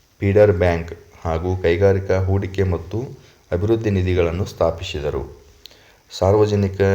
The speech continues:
ಜೀವ ವಿಮೆ ಯೋಜನೆ ಜಾರಿಗೆ ತಂದರು. ರೈತರಿಗೆ ಹಾಗೂ ಕರಕುಶಲ ಕೆಲಸಗಾರರಿಗೆ ಸಾಲದ ಸೌಲಭ್ಯ ನೀಡಲು ಸಹಕಾರಿ ಕ್ಷೇತ್ರವನ್ನು ಬಲವರ್ಧನೆಗೊಳಿಸಿದರು. ಪ್ರಾಂತೀಯ ಸಹಕಾರಿ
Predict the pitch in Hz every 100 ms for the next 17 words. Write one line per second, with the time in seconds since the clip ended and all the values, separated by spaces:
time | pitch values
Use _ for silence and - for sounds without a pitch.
0 | 98 92 90 95 101 101 98 90 90 90
1 | 92 90 90 87 85 85 85 82 85 82
2 | 80 82 87 101 - - - - _ -
3 | 87 101 104 98 92 92 92 85 87 87
4 | 90 82 90 87 90 85 85 82 82 85
5 | 82 82 80 80 92 92 80 82 87 87
6 | 82 80 80 85 82 80 87 123 - -
7 | - _ _ _ - - 95 98 110 107
8 | 110 - 95 92 85 82 87 98 82 87
9 | 87 90 90 87 85 82 73 78 82 95
10 | - - - _ - _ _ _ _ -
11 | 87 92 113 110 110 110 90 92 92 95
12 | 95 98 101